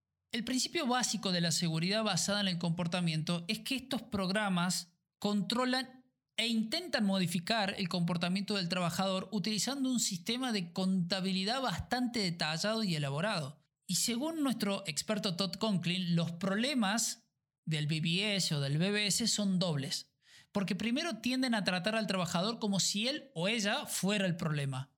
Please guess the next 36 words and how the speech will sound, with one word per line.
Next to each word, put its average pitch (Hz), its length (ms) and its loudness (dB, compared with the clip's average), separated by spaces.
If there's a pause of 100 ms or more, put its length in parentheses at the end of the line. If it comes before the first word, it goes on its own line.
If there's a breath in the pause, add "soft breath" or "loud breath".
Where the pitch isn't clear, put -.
(120)
Y 202 40 2
segundo, 247 680 0
que 220 120 0
asumen 277 460 0
que 208 80 0
el 190 100 0
comportamiento 196 800 0
es 240 220 -2
una 240 160 2
elección 170 680 0 (260 loud breath)
y 185 100 -2
que 220 100 -2
los 202 160 4
buenos 262 280 2
trabajadores 202 540 0
toman 226 380 2
buenas 214 420 2
decisiones. 143 800 -2 (220)
La 185 220 2
idea 220 840 -2 (140)
de 175 260 0
que 175 100 0
un 226 140 2
trabajador 220 580 2
elige 220 400 0
estar 190 300 0
seguro, 170 560 0 (160 loud breath)
o 170 80 0
lo 156 160 -2
que 185 80 0
es 170 60 -2
peor, 175 440 0
elige 185 460 0
no 165 100 2
estar 170 260 0
seguro, 156 460 0